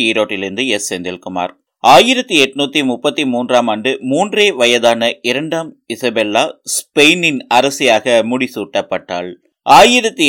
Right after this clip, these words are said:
எட்நூத்தி எண்பத்தி ஐந்தாம் ஆண்டு உலகின் முதலாவது மின்சார டிராம்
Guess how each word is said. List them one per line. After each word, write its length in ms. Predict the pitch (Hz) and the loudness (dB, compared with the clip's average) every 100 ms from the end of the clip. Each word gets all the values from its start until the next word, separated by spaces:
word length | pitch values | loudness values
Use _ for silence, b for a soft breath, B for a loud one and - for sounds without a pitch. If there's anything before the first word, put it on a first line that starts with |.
| 135 | 0
எட்நூத்தி 420 | 135 160 135 151 123 | -2 -8 -4 -2 0
எண்பத்தி 380 | 131 143 170 143 120 | -2 -4 -4 0 0
ஐந்தாம் 300 | 127 127 120 | 2 0 0
ஆண்டு 160 | 113 143 | -4 -6
உலகின் 440 | - 127 139 156 151 113 | -4 0 0 0 -4 -4
முதலாவது 500 | 117 139 139 123 110 107 117 | 0 2 2 2 0 -2 -2
மின்சார 640 | 143 180 - 180 135 113 107 - 101 | -4 -4 -2 2 4 2 0 -6 -12
டிராம் 340 | 135 151 180 | 2 4 4